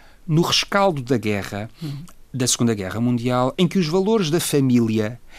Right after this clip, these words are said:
Speaker 1: estava, eram completamente, estavam em causa.
Speaker 2: Hum.
Speaker 1: E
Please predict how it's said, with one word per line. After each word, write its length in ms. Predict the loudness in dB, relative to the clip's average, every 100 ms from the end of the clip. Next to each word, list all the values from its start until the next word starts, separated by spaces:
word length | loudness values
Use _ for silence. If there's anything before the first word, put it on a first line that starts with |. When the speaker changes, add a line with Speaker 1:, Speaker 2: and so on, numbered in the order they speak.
| -20 -20 -20 -4
Speaker 1:
estava, 540 | -4 2 2 2 0 2
eram 180 | 2
completamente, 760 | 2 0 0 0 2 2 0 -2
estavam 520 | -2 0 0 0 -2 -2 -2
em 100 | 0
causa. 480 | 2 2 2 -2 -4
Speaker 2:
Hum. 220 | -8 -8 -10 -14 -20 -20 -20 _ -6 2
Speaker 1:
E 360 | 4 4 2